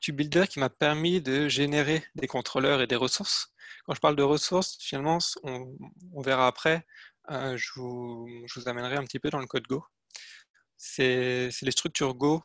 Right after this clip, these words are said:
qui définissent, euh, l'A P I de Kubernetes. À partir des structures Go, on utilise contrôleur gen pour générer nos C R D. Le C R D, cette fois, c'est l'étape d'après qui est le yaml. Donc, à partir d'une structure Go, on génère le yaml qu'on va donner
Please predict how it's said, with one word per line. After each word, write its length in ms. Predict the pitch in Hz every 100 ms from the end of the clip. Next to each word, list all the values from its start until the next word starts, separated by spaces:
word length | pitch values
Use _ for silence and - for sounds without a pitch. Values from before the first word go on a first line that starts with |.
| -
qui 120 | 131
définissent, 560 | 127 - 135 147 - 139
euh, 180 | 127 127
l'A 200 | 135 135
P 280 | - 139
I 60 | 143
de 60 | -
Kubernetes. 760 | 135 127 123 117 123 - - - _ _ _ _ _ _ _ _ _ -
À 80 | 147
partir 340 | 165 - 196
des 140 | 170
structures 420 | 131 - - 151 139
Go, 380 | 151 175 233 -
on 80 | -
utilise 240 | 147 139 147
contrôleur 460 | - - 143 143
gen 360 | 131 151 143 127 _
pour 180 | - 131
générer 540 | 127 147 147 143 151
nos 100 | 139
C 260 | - - 127
R 80 | 135
D. 140 | 202 -
Le 100 | 127
C 200 | 123 -
R 120 | 143
D, 100 | 151
cette 200 | 175 135
fois, 180 | - 151
c'est 160 | - 123
l'étape 420 | 123 - 127 -
d'après 360 | 131 - 160 165
qui 240 | - 143
est 160 | 147 139
le 360 | 127 123 120
yaml. 460 | 123 135 139 196 170 _ _ - _ -
Donc, 160 | 123
à 40 | 139
partir 300 | 143 - 139
d'une 140 | 131
structure 320 | - 135 143
Go, 200 | 135 147
on 140 | 143 123
génère 280 | 131 139
le 80 | 131
yaml 380 | 117 113 139 175
qu'on 180 | - 127
va 240 | 131 139
donner 420 | 135 127 123 147